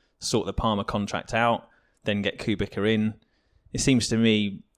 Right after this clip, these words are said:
more likely that they would score more points for the rest of the season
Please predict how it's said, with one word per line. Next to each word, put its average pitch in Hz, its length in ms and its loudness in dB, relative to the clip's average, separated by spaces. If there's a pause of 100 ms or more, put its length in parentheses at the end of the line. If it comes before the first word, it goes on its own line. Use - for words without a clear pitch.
(140)
more 107 320 2
likely 107 380 2
that 92 160 -2
they 101 160 -2
would 95 260 -6 (680)
score 113 400 4
more 110 180 4
points 101 380 -4
for 104 100 -10
the 101 60 -6
rest 110 200 -2
of - 40 -14
the 101 60 -8
season 98 420 -6